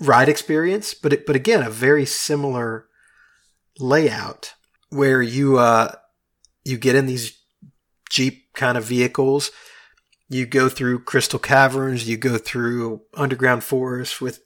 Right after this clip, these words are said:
with animatronic bugs and plants, and then you go into a volcano, and your, your journey kind of ends with a encounter with a big lava monster that looks like a centipede, and then the volcano kind of erupts and you hit,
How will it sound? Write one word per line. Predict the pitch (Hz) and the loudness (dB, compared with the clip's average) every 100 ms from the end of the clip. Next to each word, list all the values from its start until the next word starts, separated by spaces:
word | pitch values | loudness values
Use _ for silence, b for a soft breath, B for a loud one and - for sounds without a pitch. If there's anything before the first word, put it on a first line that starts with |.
| 151 | -8
with | 135 | -8
animatronic | - 127 131 - 131 127 - | -4 -4 -4 -2 -2 -4 -4
bugs | 127 123 117 117 123 | -4 -4 -6 -8 -8
and | 107 | -12
plants, | - 139 127 117 - B B B B B _ | -6 -2 -2 -4 -8 B B B B B _
and | - 139 | -4 0
then | 139 | 2
you | 131 | 4
go | 147 135 131 - _ - | 4 4 0 -8 _ -8
into | 143 131 139 | -6 -2 -2
a | |
volcano, | 113 113 - 139 135 120 | 0 -2 -2 -2 0 -2
and | 120 | -2
your, | 123 117 | -2 -2
your | 127 120 - _ - | -6 -10 -10 _ 0
journey | 147 151 | 4 4
kind | 147 143 123 | 2 0 -2
of | |
ends | 123 131 123 127 | -2 -2 -4 -4
with | 113 - | -4 -2
a | 117 113 104 B B B B B | -4 -4 -8 B B B B B
encounter | 127 - 143 139 | -10 0 2 2
with | 131 | 0
a | 113 | -2
big | 120 117 | -4 -4
lava | 113 117 120 | 0 -2 -2
monster | 117 110 - | -6 -6 -8
that | 117 | -10
looks | 113 120 127 | -10 -6 -6
like | 113 | -4
a | |
centipede, | - - 113 - 120 117 117 b b b _ _ - | -6 -4 -6 -6 -6 -6 -8 b b b _ _ -8
and | 135 | -2
then | 135 | 0
the | 123 | 2
volcano | 123 120 143 139 | 2 2 2 0
kind | - 135 | 0 0
of | 120 | 0
erupts | 117 117 123 123 - - - | -2 2 2 2 -2 -8 -8
and | 120 113 | -10 -8
you | 110 110 | -6 -6
hit, | 123 120 - | -2 -4 -6